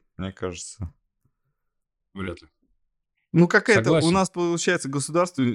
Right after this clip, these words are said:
Speaker 1: ш-, что-то снимает с себя ответственность такими решениями. Я не хочу, чтобы государство снимало с себя ответственность. Я хочу, чтобы государство продолжало нести ответственность за меня.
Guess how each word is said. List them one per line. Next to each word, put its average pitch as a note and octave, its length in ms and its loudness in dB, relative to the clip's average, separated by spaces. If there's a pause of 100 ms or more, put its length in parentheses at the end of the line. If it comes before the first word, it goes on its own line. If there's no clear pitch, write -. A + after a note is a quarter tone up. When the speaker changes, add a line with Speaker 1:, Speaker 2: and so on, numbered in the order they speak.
Speaker 1:
ш-, - 180 -12
что-то C3+ 260 -4
снимает C#3+ 480 0
с - 40 -8
себя G#2+ 220 -2
ответственность G#2+ 600 -6
такими F#2 300 -4
решениями. F2+ 540 -6
Я G#2+ 140 -2
не A#2+ 380 -6
хочу, F#2+ 840 -6
чтобы F2 260 -12
государство G2+ 460 -6
снимало F#2+ 380 -6
с - 80 -12
себя F#2 240 -6
ответственность. E2+ 400 -12
Я F#2 80 -6
хочу, A2+ 260 -10
чтобы G2+ 200 -10
государство G#2 420 -8
продолжало A#2 640 -2
нести F#2 340 -10
ответственность F#2+ 580 -6
за F#2 120 -6
меня. F2+ 340 -6